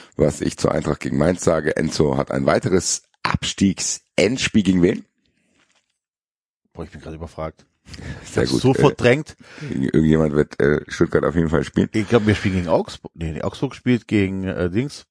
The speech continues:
Speaker 2: Boah, Alter, wie kann man denn, denn so, das so verdrängen? Jetzt muss ich aber gucken, warte. Boah.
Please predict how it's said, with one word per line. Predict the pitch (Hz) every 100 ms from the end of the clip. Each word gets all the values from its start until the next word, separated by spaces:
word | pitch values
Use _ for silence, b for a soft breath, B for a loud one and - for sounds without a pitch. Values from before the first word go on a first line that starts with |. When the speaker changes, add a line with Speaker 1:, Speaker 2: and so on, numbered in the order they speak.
| -
Speaker 2:
Boah, | -
Alter, | 104 101
wie |
kann | - -
man | 135
denn, | 117
denn | 113 101
so, | - 139 302 285 b b b b
das | 101
so | -
verdrängen? | 208 190 143 165 147 87 -
Jetzt | - -
muss | 123
ich |
aber | 98 85
gucken, | - 90
warte. | 82 78 - - -
Boah. | 73 -